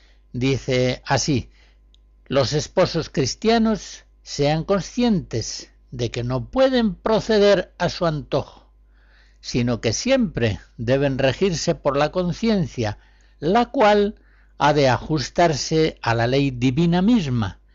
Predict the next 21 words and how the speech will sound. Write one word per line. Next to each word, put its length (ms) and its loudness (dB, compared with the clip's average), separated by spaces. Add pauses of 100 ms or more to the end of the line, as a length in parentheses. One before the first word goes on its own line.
(300)
dóciles, 1080 0 (220)
es 140 -4
decir, 420 0
obedientes 880 0
al 120 2
magisterio 760 -2
de 100 0
la 60 0
Iglesia, 540 -2 (440)
que 120 -2
interpreta 1120 0
auténticamente 1200 0
esa 240 -2
ley 360 0 (120)
a 100 0
la 140 2
luz 340 2
del 260 -2
Evangelio". 760 -2 (1300)
Pues 180 -2
bien, 360 2